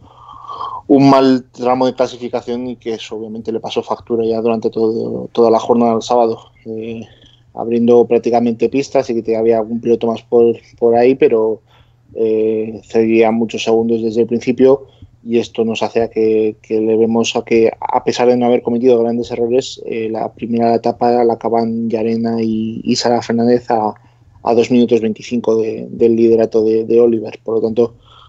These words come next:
pues sí que se notaba ahí esa, esa falta de ritmo en esas condiciones, pero bueno,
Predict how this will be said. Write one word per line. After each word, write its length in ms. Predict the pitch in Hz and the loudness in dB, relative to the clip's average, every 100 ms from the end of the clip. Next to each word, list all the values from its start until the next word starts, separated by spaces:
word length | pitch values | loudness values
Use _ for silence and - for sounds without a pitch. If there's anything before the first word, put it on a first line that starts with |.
| _ _ | _ _
pues 140 | 117 | 2
sí 100 | 120 | 4
que 100 | 120 | 2
se 100 | 117 | 2
notaba 340 | 120 113 117 | 2 2 2
ahí 200 | 120 120 | 2 2
esa, 440 | 117 - 117 117 117 117 - - _ _ | 0 -4 -6 -6 -8 -8 -14 -20 _ _
esa 360 | - 120 120 117 | -12 -4 -2 -2
falta 400 | - 120 117 120 | -2 -2 -2 -2
de 200 | 120 120 | 0 -2
ritmo 320 | 123 135 120 | -4 -4 -4
en 80 | 117 | -2
esas 180 | 123 120 | -4 -4
condiciones, 520 | 120 113 - 156 170 | -6 -4 -2 -2 -2
pero 180 | - 113 | -2 -2
bueno, 280 | 113 107 | -2 -8